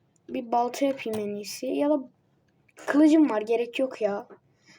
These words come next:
Balta daha çok hasar vuruyor ama kılıç alan hasarı yani savuruyor. Şöyle. Çok odun almayalım yanımıza.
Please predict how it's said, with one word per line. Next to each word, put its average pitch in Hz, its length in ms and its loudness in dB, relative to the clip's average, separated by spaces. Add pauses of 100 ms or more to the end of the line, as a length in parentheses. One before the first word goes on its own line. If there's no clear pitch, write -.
(160)
Balta 254 280 2
daha 320 140 6
çok 294 180 -2
hasar 240 300 0
vuruyor 233 260 -4
ama 302 280 4 (240)
kılıç 269 360 -6
alan 247 220 -2
hasarı 240 580 0 (180)
yani 220 280 -8 (240)
savuruyor. 233 760 -4 (1600)
Şöyle. 214 600 -6 (3000)
Çok 311 300 2
odun 294 240 4
almayalım 254 580 4
yanımıza. 208 440 -4